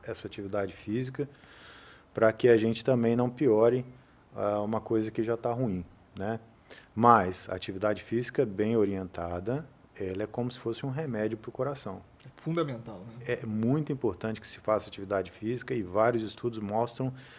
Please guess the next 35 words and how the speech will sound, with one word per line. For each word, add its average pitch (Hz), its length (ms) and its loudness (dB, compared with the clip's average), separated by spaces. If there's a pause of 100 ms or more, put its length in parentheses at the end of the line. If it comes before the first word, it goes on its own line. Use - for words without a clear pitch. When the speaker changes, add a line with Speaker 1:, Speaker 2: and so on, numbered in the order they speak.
(180)
Speaker 1:
que - 80 -10
há 110 80 2
uma 117 160 0
melhora 110 540 2 (320)
importante, 120 760 -4
tanto 127 260 -4
do - 60 -10
ponto 123 200 -2
de 110 40 -4
vista 104 240 -4
funcional, 110 760 -2
ou 107 100 2
seja, 92 340 -6 (380)
de 95 100 -4
melhorar 104 600 4
a - 20 0
capacidade 98 880 -2
daquela 92 420 -4 (320)
pessoa, 104 540 2
na, 92 180 -6
na, 92 220 -6 (360)
né, 107 220 -2
a 90 60 -4
qualidade 101 480 0
de 92 80 -4
vida 92 340 -4
dela, 113 380 -2 (200)
tá - 320 -18
certo? - 460 0 (480)
E 98 60 -8
também 131 280 2
de 127 80 0
melhorar 135 500 2
o - 20 -18 (160)
prognóstico 131 600 -2